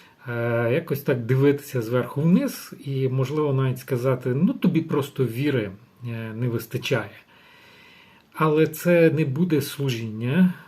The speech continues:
е, душі, це буде, ну, просто осудження таке, е, зверхнє. Коли, е, нам, е, Слово Боже говорить про те, як служити один одному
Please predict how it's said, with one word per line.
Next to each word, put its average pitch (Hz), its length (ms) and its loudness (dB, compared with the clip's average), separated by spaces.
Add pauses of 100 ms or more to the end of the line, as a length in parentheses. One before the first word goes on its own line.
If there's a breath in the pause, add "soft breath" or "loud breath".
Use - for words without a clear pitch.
(160 loud breath)
е, 131 400 -2
душі, 131 480 -4 (160)
це 143 160 -2
буде, 131 560 2 (180)
ну, 165 120 -2
просто 139 680 -2
осудження 117 760 0
таке, 110 340 -6 (720 loud breath)
е, 113 160 -6
зверхнє. 123 720 0 (840 loud breath)
Коли, 185 440 6
е, 170 260 0 (420)
нам, 135 460 -2 (440)
е, 127 380 -2
Слово 147 380 4
Боже 127 320 4
говорить 120 480 -2
про 127 140 -2
те, 127 240 -2
як 123 340 -2 (520 soft breath)
служити 131 760 -2 (420)
один 139 280 0
одному 175 440 2